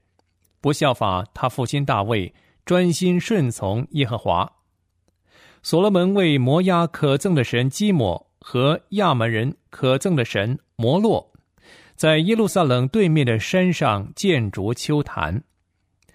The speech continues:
他为那些向自己的神烧香献祭的外邦女子，就是他娶来的妃嫔，也是这样行。好，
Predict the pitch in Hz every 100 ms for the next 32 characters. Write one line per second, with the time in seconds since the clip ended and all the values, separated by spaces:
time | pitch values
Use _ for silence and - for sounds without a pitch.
0 | - - _ 165 165 170 160 170 156 -
1 | 165 160 233 180 127 123 120 - 117 123
2 | 180 - _ - - 175 175 165 - 156
3 | 151 151 170 131 113 131 123 151 143 143
4 | 131 120 170 165 90 80 80 _ _ _
5 | 160 143 131 135 135 - 123 107 117 123
6 | 113 110 _ _ - 185 185 - 95 90
7 | 117 160 _ _ _ 135 120 110 156 156
8 | 139 113 - 101 95 - _ _ _ _
9 | _ _ _ _ - 92 -